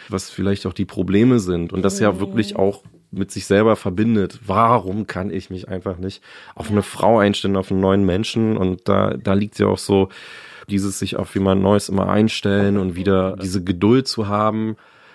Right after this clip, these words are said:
Speaker 1: Das ist meiner Meinung nach phasenabhängig, altersabhängig, äh, whatever und wie, wie man, wie man halt gerade drauf ist. Ich verurteile keinen, der nicht in einer festen Beziehung ist wie ich und irgendwie sagt,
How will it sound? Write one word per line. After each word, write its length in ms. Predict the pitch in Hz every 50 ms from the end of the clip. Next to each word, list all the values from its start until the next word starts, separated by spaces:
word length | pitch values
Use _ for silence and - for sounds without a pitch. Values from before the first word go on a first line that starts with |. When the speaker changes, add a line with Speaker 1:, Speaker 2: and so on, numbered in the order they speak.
| _ _
Speaker 1:
Das 200 | - - 85 - -
ist 320 | 101 - - - _ -
meiner 280 | - - 92 104 110 107
Meinung 300 | 107 104 101 101 104 98
nach 280 | 98 98 98 101 92
phasenabhängig, 1300 | - - - - - 104 113 120 117 113 113 - 110 - - 110 104 107 107 107 104 - - - - -
altersabhängig, 1000 | 113 113 117 123 113 - - 101 - - 107 104 101 101 101 98 - - -
äh, 60 | 101 95
whatever 560 | 90 92 98 98 - - 104 104 98 104 95
und 220 | 95 95 92 90 92
wie, 220 | 98 98 98 92
wie 80 | 92 95
man, 520 | 95 98 98 98 95 95 95 95 95 95 95 - -
wie 140 | - 107 98
man 180 | 101 110 107 104
halt 160 | 110 104 -
gerade 280 | - 95 95 104 98 90
drauf 360 | - - 92 98 107 - -
ist. 240 | - 76 - - _ - _ _
Ich 120 | - - -
verurteile 680 | - - 98 - - 120 127 - - 107 107 104 101
keinen, 560 | - - 98 104 107 104 98 101 104 107 110 _ _ - _ _ _ _ _ _ _ _ -
der 180 | 95 95 92 95
nicht 200 | 98 98 - -
in 120 | 107 101
einer 120 | 101 98 92
festen 360 | - - 104 - - - 98
Beziehung 540 | 98 95 - - - 117 123 117 110 104 -
ist 260 | 92 95 92 - -
wie 220 | 95 92 92 101 104
ich 160 | 104 - -
und 260 | - 95 92 92 87 -
irgendwie 320 | 98 98 95 95 95 98
sagt, 420 | 90 90 95 95 95 98 - -